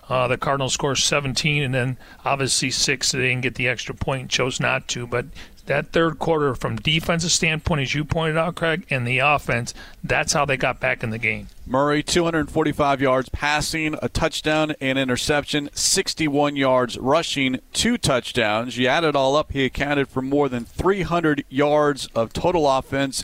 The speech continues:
Speaker 2: and three scores. His head coach, Cliff Kingsbury, certainly impressed not only what Murray did Sunday,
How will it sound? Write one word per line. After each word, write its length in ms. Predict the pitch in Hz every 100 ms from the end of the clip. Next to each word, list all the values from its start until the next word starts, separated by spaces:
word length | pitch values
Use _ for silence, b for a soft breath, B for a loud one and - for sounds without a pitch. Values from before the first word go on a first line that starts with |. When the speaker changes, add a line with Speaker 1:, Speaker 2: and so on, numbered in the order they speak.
| -
Speaker 2:
and 300 | 127 120 123
three 460 | - 147 170 175 160
scores. 580 | - 170 170 135 107
His 140 | 113 110
head 180 | 143 -
coach, 300 | 160 180 -
Cliff 200 | 165 -
Kingsbury, 540 | 196 180 196 196 151 B B
certainly 420 | - 180 185 175
impressed 500 | 160 147 175 170 165
not 200 | 160 165
only 160 | 165 160
what 160 | 151 151
Murray 260 | 165 160
did 340 | 147 151 143 -
Sunday, 520 | - 196 220 214